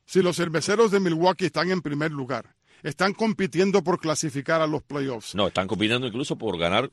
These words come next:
Speaker 2: sobre
Speaker 1: Cor-,
Speaker 2: el, al, al actual
Speaker 1: correcto.
Speaker 2: campeón de la Serie Mundial. No lo cambio, Pepito,
Speaker 1: Y ti-,
Speaker 2: jamás.
Speaker 1: tienen a los Cardenales a solo tres juegos detrás de ellos.
Speaker 2: Claro, jamás
Speaker 1: ¿Cómo
Speaker 2: lo
Speaker 1: van a
Speaker 2: cambiaría.
Speaker 1: dejar escapar al mejor taponero actualmente del béisbol de las Grandes Ligas? ¿Qué es lo que está pasando?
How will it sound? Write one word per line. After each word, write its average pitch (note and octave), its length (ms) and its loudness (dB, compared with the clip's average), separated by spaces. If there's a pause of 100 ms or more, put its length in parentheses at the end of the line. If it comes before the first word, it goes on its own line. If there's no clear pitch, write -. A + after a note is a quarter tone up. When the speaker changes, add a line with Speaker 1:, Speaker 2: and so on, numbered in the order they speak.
Speaker 2:
sobre F#2 240 -2
Speaker 1:
Cor-, F2+ 100 2
Speaker 2:
el, E2 140 0
al, D#2+ 140 2
al - 0 -
actual D#2+ 340 -2
Speaker 1:
correcto. - 220 2
Speaker 2:
campeón - 180 -2
de B2 60 -4
la A2 40 0
Serie A2 140 -4
Mundial. F#2+ 260 0
No F#2 80 -2
lo A#2 80 2
cambio, C#3+ 300 2
Pepito, A#2 500 -6
Speaker 1:
Y F#3 120 -4
ti-, - 40 -8
Speaker 2:
jamás. F#3+ 360 -2
Speaker 1:
tienen A3+ 400 2
a G#3+ 80 4
los G#3 160 4
Cardenales F3+ 680 2
a F3+ 100 0
solo G#3 280 0
tres A3 280 2
juegos C4+ 380 4
detrás G#3 340 4
de A3+ 200 6
ellos. F3+ 120 0
Speaker 2:
Claro, G2+ 240 2
jamás F2 440 0
Speaker 1:
¿Cómo D4+ 300 8
Speaker 2:
lo D4 40 4
Speaker 1:
van D4 220 4
a - 20 2
Speaker 2:
cambiaría. C#4+ 220 6
Speaker 1:
dejar A#3+ 280 4
escapar B3+ 680 4
al G#3 220 0
mejor G3 400 4
taponero A3+ 640 2
actualmente A3 720 0
del E3+ 160 0
béisbol G3+ 500 2
de G3 100 2
las D#3+ 140 0
Grandes G3 320 0
Ligas? A#3+ 320 2
¿Qué F#3+ 120 -2
es B3 40 2
lo C4+ 100 4
que G#3 80 -6
está A3+ 160 -2
pasando? G#3+ 440 -2